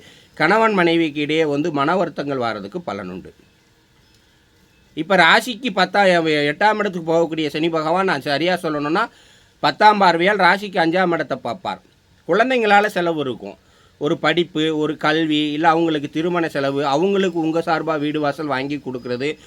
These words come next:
உங்க சார்பா வண்டி வாகனம் வாங்கி கொடுக்கறதுல கொஞ்சம் செலவு இருக்கும். அதை இருந்தா போய் செஞ்சிட வேண்டியதான். பூர்வீகத்துல இருக்கக்கூடிய சொத்துக்களை வித்து இன்னும் சிலர் சொத்துக்கள் வாங்கக்கூடிய அமைப்புகளும் உண்டு.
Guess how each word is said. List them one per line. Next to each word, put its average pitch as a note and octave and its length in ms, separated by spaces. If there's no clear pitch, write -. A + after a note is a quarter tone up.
உங்க F3+ 240
சார்பா F3+ 380
வண்டி D#3 220
வாகனம் D3+ 340
வாங்கி C3+ 240
கொடுக்கறதுல B2+ 540
கொஞ்சம் C#3+ 240
செலவு C#3 340
இருக்கும். C3 260
அதை B2+ 200
இருந்தா B2+ 280
போய் B2 280
செஞ்சிட A2 300
வேண்டியதான். F2+ 420
பூர்வீகத்துல G#3+ 600
இருக்கக்கூடிய F3+ 480
சொத்துக்களை F3 520
வித்து E3+ 340
இன்னும் F3+ 240
சிலர் E3+ 260
சொத்துக்கள் E3+ 380
வாங்கக்கூடிய C#3+ 460
அமைப்புகளும் C3+ 680
உண்டு. G2+ 280